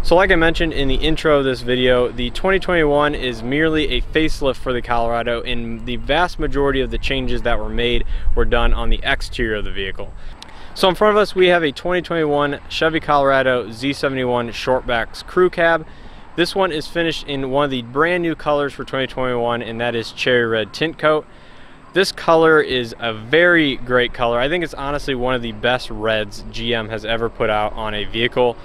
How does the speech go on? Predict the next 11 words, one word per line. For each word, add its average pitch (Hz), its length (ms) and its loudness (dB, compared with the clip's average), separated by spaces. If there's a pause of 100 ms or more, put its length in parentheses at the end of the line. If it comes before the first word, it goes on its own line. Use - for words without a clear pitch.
(280)
Uh, 135 320 2
now, 143 180 -2
the 135 180 -2 (260)
lighting 180 340 2
is 135 140 -2
not 151 220 0
the 135 80 -4
best 147 360 -2
right 143 160 -4
now, 131 260 -4
but 160 560 -4